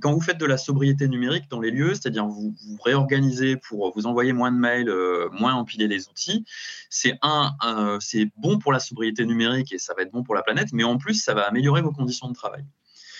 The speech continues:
Euh, donc, en fait, moi, ce que j'invite, euh, à faire quand on est une, une petite structure, euh, à, à, et qu'on a moins de moyens, c'est surtout pas rentrer dans une logique de normes, qui est la logique, euh, R S E, R S O, et qui est adaptée aux grandes structures, euh,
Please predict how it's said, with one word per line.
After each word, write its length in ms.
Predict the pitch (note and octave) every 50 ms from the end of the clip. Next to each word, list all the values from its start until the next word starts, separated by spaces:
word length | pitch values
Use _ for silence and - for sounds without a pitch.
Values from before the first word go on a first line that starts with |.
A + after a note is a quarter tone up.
| - - _ -
Euh, 120 | F#2 F#2 F#2
donc, 180 | G#2+ A2+ A2+ B2+
en 60 | B2
fait, 180 | - G3 F#3+
moi, 120 | E3+ D3 D3
ce 80 | C#3+ C#3
que 80 | C3+
j'invite, 400 | A#2 C#3 D3 D3 E3+ E3 - -
euh, 260 | B2+ A2+ G#2+ G#2 G#2 G2 -
à 80 | G#2+
faire 280 | G#2+ - D3+ D3 D3 C#3+
quand 180 | B2+ G#2+ G#2+ -
on 60 | G#2+ G#2+
est 60 | G#2+
une, 240 | G#2+ G2+ F#2+ F#2 - -
une 140 | F#2+ F#2+ -
petite 320 | - C3 C#3 - - C#3
structure, 640 | C#3+ - - - A#2 - - - - C#3 C3+ C3+ F#2+
euh, 120 | F2 E2+ - -
à, 500 | - F2 E2+ E2+ - - F2 E2+ E2+ F2 F2
à, 40 | - - - - -
et 80 | - -
qu'on 140 | - G#2+ G#2
a 80 | G2
moins 180 | F#2+ G#2+ C3 C#3
de 60 | C3+
moyens, 300 | A#2 G#2+ A2 B2 E3 F#3 - - - - -
c'est 160 | - - C3+
surtout 440 | C#3 C#3 - - A3+ A3 - - G#3
pas 140 | - G3 F#3+
rentrer 300 | F3 D#3+ C#3+ C#3 C#3+ D3+
dans 120 | C#3+ C#3
une 140 | C3+ C3+ B2
logique 420 | B2 B2+ B2+ B2+ C#3 C#3 C#3 - - _ _
de 80 | G2 G2
normes, 440 | G2 G#2 A2+ C3+ E3+ - C#3 A2+ - - - _ _ _ _ _ _ -
qui 140 | - - C3+
est 40 | C#3+
la 120 | C#3+ C3
logique, 460 | B2 B2 A#2+ A#2+ C3+ D3 D3+ C#3+ - A#2
euh, 240 | G#2+ G#2 G2+ G2 G2 G2
R 60 | G2
S 180 | G#2 G#2+ - B2+
E, 100 | A#2 G#2
R 60 | G2
S 160 | F2+ - -
O, 140 | F3 G#3+ G#3+
et 40 | -
qui 180 | C#3 - A2 G2+
est 60 | - -
adaptée 420 | A#2 B2 B2 B2+ B2+ - - C#3+
aux 80 | C3 A2+
grandes 220 | G#2+ A2 A2+ G#2+
structures, 640 | G#2+ - - G#2+ - - - C3 C3 C3 C3 A#2 G2
euh, 100 | F2+